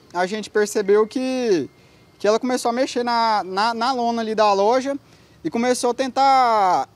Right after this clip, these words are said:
entrar dentro da loja com, que nem vocês podem ver aí na imagem aí, tentando colocar o corpo pra dentro, enquanto a criancinha coloca aquela criancinha daquele tamanho pra ficar olhando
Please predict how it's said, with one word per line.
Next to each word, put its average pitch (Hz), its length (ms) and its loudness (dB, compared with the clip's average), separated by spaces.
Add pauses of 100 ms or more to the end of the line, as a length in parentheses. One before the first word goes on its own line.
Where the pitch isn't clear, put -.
entrar 233 380 0
dentro 277 260 -2
da 269 120 2
loja 240 400 0
com, 285 400 -4 (200)
que - 80 -8
nem 247 120 -4
vocês 226 140 -6
podem 214 220 -2
ver 208 160 2
aí 208 60 -4
na 208 100 -4
imagem 208 400 -4
aí, 233 240 -2 (320)
tentando 202 240 -4
colocar 226 260 2
o 220 80 2
corpo 202 260 2
pra 208 180 2
dentro, 220 300 -2
enquanto 247 240 -8
a 247 40 -10
criancinha 226 520 -8
coloca 214 600 -2
aquela 190 220 -4
criancinha 190 320 -8
daquele 180 260 -6
tamanho 202 360 -4
pra 220 120 -2
ficar 233 280 -4
olhando 185 600 0